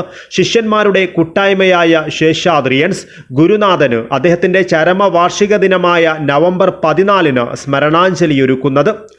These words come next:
ലോകത്തിന്റെ വിവിധ ഭാഗങ്ങളിൽ നിന്നുള്ള പ്രൊഫസർ ശേഷാദ്രിയുടെ ശിഷ്യർ പരിപാടിയിൽ പങ്കെടുക്കുവാനായി എത്തിച്ചേരും. കാസർഗോഡ് ഗവൺമെന്റ് കോളേജിൽ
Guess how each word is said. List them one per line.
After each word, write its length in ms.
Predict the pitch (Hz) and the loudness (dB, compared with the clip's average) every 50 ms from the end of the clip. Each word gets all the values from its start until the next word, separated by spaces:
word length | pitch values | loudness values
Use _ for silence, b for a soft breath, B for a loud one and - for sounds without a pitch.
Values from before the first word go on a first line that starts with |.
| B B B B B - | B B B B B -2
ലോകത്തിന്റെ 480 | 135 135 147 147 160 - 170 156 165 160 | 0 0 0 0 0 -2 0 0 0 0
വിവിധ 280 | 147 147 139 160 156 165 | 0 0 0 0 0 0
ഭാഗങ്ങളിൽ 600 | 143 151 143 147 147 147 170 170 170 175 170 165 | 0 0 0 0 0 0 0 2 2 2 2 2
നിന്നുള്ള 280 | 165 165 165 165 165 165 160 160 - | 2 2 2 2 2 0 -2 -2 -2
പ്രൊഫസർ 440 | 147 147 127 156 156 - 175 170 160 | -2 -2 0 -2 -2 0 -2 -2 -2
ശേഷാദ്രിയുടെ 760 | - - 156 151 147 - 175 175 180 165 175 170 175 170 170 165 | -4 -4 -4 -4 -2 -2 0 0 0 0 0 2 2 2 2 0
ശിഷ്യർ 440 | - - 156 127 - 165 165 156 151 - - | 0 -2 -4 -2 0 0 0 0 0 0 -2
പരിപാടിയിൽ 540 | 143 135 143 - 170 170 175 170 170 175 165 | 0 0 0 0 0 0 2 2 2 2 0
പങ്കെടുക്കുവാനായി 880 | 160 165 156 151 156 156 156 - 160 147 151 147 147 143 143 143 135 131 135 139 135 | 0 -2 -2 -2 -2 -2 -2 -2 -2 0 0 0 0 0 0 -2 -2 -2 -2 -2 -4
എത്തിച്ചേരും. 540 | 131 - 156 135 - 147 147 160 202 214 - - B B B B B B B B - | -2 -2 -4 -4 0 0 2 2 2 0 -2 -8 B B B B B B B B 0
കാസർഗോഡ് 540 | 196 208 202 208 240 240 240 233 233 226 226 | 0 0 0 0 0 2 2 2 2 2 2
ഗവൺമെന്റ് 460 | - 185 185 190 196 214 214 208 214 | 2 2 2 2 0 0 0 0 0
കോളേജിൽ 480 | 208 208 202 196 202 175 160 196 196 | 0 2 2 2 2 2 2 0 0